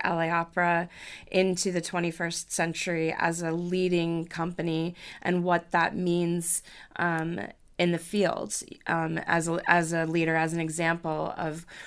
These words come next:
what you can do as an A-level company. Um, and, uh, so working with him has been really great because we really jive on a lot of,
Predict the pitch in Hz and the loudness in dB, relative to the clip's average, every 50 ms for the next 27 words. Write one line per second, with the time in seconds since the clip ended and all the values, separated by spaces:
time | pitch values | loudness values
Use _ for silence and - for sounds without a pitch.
0 | - - - 190 180 180 165 170 165 - 185 170 165 165 165 160 160 160 160 160 | -18 -4 0 2 2 4 2 0 0 0 0 0 2 2 2 2 2 2 2 2
1 | - 165 165 156 165 160 - - 151 156 165 160 165 165 - 156 - - - - | 0 0 0 -2 -2 -4 -2 -2 -2 -2 -4 -6 -6 -8 -8 -10 -10 -10 -10 -10
2 | - - - 202 196 214 - - 185 165 165 160 160 165 175 - - - - - | -8 -8 -8 -8 -10 -10 -10 -8 -6 -4 -4 -4 -4 -6 -8 -10 -14 -18 -18 -16
3 | - - - - - - 175 175 170 170 165 165 160 - - - - - - 175 | -16 -16 -10 -2 2 4 4 6 4 4 2 0 0 2 2 2 2 2 0 0
4 | 165 165 160 156 170 170 - - - - - - - 202 190 185 175 175 180 208 | 2 2 2 2 0 -2 -4 -6 -6 -4 0 2 4 4 4 4 2 2 4 4
5 | 226 220 240 220 185 175 180 220 214 202 202 180 170 165 - 175 180 170 170 165 | 4 4 4 2 2 2 2 2 2 2 2 0 0 0 0 0 2 2 2 2
6 | 165 170 175 170 185 202 - 175 - 180 175 170 175 175 180 175 175 175 175 175 | 4 4 4 4 4 2 -2 -4 -2 -2 -2 -2 -2 0 2 2 2 4 4 2
7 | 165 170 170 165 165 175 165 160 165 165 165 165 160 165 160 160 160 160 160 160 | 4 4 2 2 2 2 2 2 2 0 0 -2 -2 -2 -2 -2 -2 -2 -2 -2
8 | 160 156 160 165 - | -2 -4 -6 -8 -12